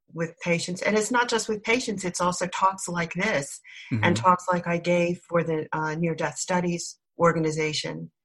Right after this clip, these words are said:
Speaker 2: Mm-hmm.
Speaker 1: about self-love. Um, you know, I have this, um, I have this knowing.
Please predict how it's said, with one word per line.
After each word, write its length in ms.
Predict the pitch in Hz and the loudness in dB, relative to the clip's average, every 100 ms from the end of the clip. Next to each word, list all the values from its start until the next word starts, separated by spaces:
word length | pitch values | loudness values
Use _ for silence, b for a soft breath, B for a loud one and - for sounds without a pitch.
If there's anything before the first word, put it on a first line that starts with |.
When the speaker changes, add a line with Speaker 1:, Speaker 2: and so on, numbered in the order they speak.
| - | 0
Speaker 2:
Mm-hmm. 180 | 120 113 | 2 2
Speaker 1:
about 300 | 117 147 - | 4 4 6
self-love. 680 | 185 170 165 180 156 123 - _ _ _ _ _ _ _ _ _ _ | 6 6 6 6 6 4 -4 _ _ _ _ _ _ _ _ _ _
Um, 480 | 160 156 156 156 170 _ _ _ _ _ _ _ _ _ _ _ - | 0 2 0 -6 -12 _ _ _ _ _ _ _ _ _ _ _ -6
you 100 | 190 | 0
know, 120 | 175 | 6
I 160 | 165 180 | 6 6
have 360 | 165 190 170 | 10 8 8
this, 340 | 170 170 - - _ | 2 0 -2 -6 _
um, 380 | 165 156 156 165 _ _ B B | -4 -2 -4 -8 _ _ B B
I 60 | 185 | 8
have 180 | 233 196 | 8 8
this 180 | 185 | 0
knowing. 680 | 196 190 190 185 151 131 | 0 4 6 6 4 -2